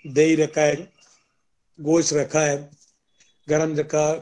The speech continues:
पल अलग अलग मिजाज की, फिर भी हम लोग खा लेते, ज्यादा problem नहीं होती। कभी कभी क्या होता है, अभी जैसे mefsal वगैरह, जैसे गरम गरम दवा देने के साथ में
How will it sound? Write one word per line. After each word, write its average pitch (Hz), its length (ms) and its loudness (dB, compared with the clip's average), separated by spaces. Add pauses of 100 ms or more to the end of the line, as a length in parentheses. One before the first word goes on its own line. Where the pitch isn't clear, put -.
(120)
पल 208 140 4
अलग 214 180 6
अलग 208 160 4
मिजाज 156 380 2
की, 139 200 -12
फिर 220 160 -2
भी 220 80 4
हम 226 120 2
लोग 226 180 2
खा 196 120 2
लेते, 202 280 2
ज्यादा 175 220 -4
problem 160 400 -4
नहीं 147 140 -6
होती। - 220 -20 (760)
कभी 240 140 4
कभी 277 240 4
क्या 269 160 0
होता 262 220 4
है, 247 60 6
अभी 233 80 0
जैसे 226 240 4
mefsal 202 400 2
वगैरह, 180 380 2
जैसे 165 260 -2
गरम 160 300 -2
गरम 160 240 -4
दवा 151 240 -2
देने 147 260 -4
के 156 100 -8
साथ - 360 -12
में 147 140 -10